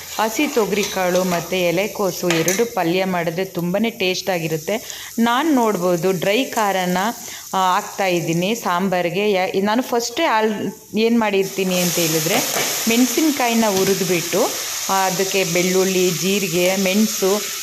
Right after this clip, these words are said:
ಆ, ಹುಣಸೆಹಣ್ಣು, ಕೊತ್ತಂಬರಿ ಸೊಪ್ಪು ಎಲ್ಲ, ಉಪ್ಪು ಎಲ್ಲ ಕೂಡ ಹಾಕ್ಕೊಂಡು ನಾನು ಅದನ್ನ ತರ್ತರಿಯಾಗಿ ರುಬ್ಬಿಟ್ಕೊಂಡಿರ್ತೀನಿ.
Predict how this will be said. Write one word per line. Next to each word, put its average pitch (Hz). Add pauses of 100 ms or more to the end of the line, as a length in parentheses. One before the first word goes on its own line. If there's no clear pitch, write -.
(240)
ಆ, 196
ಹುಣಸೆಹಣ್ಣು, 220 (240)
ಕೊತ್ತಂಬರಿ 247
ಸೊಪ್ಪು 196
ಎಲ್ಲ, 202 (100)
ಉಪ್ಪು 269
ಎಲ್ಲ 233 (120)
ಕೂಡ 277
ಹಾಕ್ಕೊಂಡು 214
ನಾನು 208 (260)
ಅದನ್ನ 214 (100)
ತರ್ತರಿಯಾಗಿ 233
ರುಬ್ಬಿಟ್ಕೊಂಡಿರ್ತೀನಿ. 190